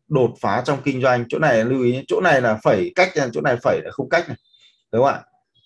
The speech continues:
Đấy, đột phá trong kinh doanh. Làm thế nào để thay đổi tư duy, phát triển bản thân, đột phá trong kinh doanh? Ok. Câu hỏi làm thế nào cũng là một câu hỏi rất là hay. Chỗ này đoạn cuối phải có dấu chấm hỏi. Mỗi ngày sẽ là một chủ đề, chẳng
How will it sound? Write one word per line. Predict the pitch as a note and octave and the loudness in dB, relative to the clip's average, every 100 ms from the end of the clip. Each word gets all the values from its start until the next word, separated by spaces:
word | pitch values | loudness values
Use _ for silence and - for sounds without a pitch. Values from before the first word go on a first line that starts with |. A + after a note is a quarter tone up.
| _ | _
Đấy, | - G2+ A2+ - _ _ | -6 -4 -4 -8 _ _
đột | C3+ A#2+ | -2 0
phá | A#2+ G#2+ B2 | -2 -2 -2
trong | C#3 B2+ | -4 -6
kinh | A#2+ | -6
doanh. | A#2+ A2 - _ _ | -6 -6 -10 _ _
Làm | C3+ C#3 | -2 0
thế | D3+ | 0
nào | D#3 D3 | 2 2
để | B2 G2 | 2 0
thay | C#3+ | 0
đổi | C#3 G#2 | 0 0
tư | C3+ | -2
duy, | C3+ C#3 C3 | -2 -2 -2
phát | E3+ D#3+ | -4 0
triển | B2 G2 | -2 -2
bản | F#2 | -4
thân, | C3+ C3 | -2 0
đột | A#2+ F#2+ | -2 -2
phá | F#2+ A2+ | -4 -4
trong | B2 | -8
kinh | A#2 A2 | -8 -4
doanh? | A2+ G#2+ - | -4 -4 -6
Ok. | B2 B2 C3+ - _ _ _ _ _ _ | -4 2 0 0 _ _ _ _ _ _
Câu | - F#3+ | 2 6
hỏi | E3 G2 | 6 4
làm | A#2+ A#2+ | 2 2
thế | C3+ | 0
nào | D3 D3 A#2+ A2+ | 2 2 0 -2
cũng | D3+ | -2
là | D3+ | 0
một | A#2 | 0
câu | C#3+ C3 | 0 0
hỏi | B2 F#2 | -2 0
rất | D3 | 0
là | D3+ A#2 | 0 -2
hay. | - C3+ B2+ A2+ _ | -2 -2 -2 -8 _
Chỗ | - | -2
này | D3 B2+ A2 | 2 2 0
đoạn | G#2+ G#2 - | 0 -2 2
cuối | A2 C3 | 2 2
phải | C3 | 0
có | A#2 | -2
dấu | G#2+ G#2+ | 0 0
chấm | A2+ | -2
hỏi. | C3 G2+ - _ _ _ _ _ _ _ _ _ _ _ _ _ | -2 -4 -8 _ _ _ _ _ _ _ _ _ _ _ _ _
Mỗi | D3+ G#3+ A#3 | 4 6 6
ngày | G#3+ C#3+ B2+ A#2+ | 6 6 6 2
sẽ | - C#3+ | 2 0
là | F3 | 2
một | C3+ A2+ A2 | 2 0 0
chủ | B2 G2 | -4 2
đề, | G#2+ G2+ - | 2 2 0
chẳng | A2 | -6